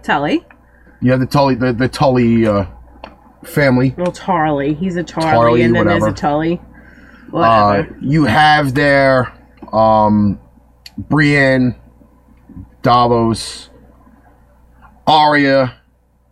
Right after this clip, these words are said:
Speaker 2: Bran, Sansa,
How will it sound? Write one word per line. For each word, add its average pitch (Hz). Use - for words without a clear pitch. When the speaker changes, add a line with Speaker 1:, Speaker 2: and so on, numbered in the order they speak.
Speaker 2:
Bran, 123
Sansa, 127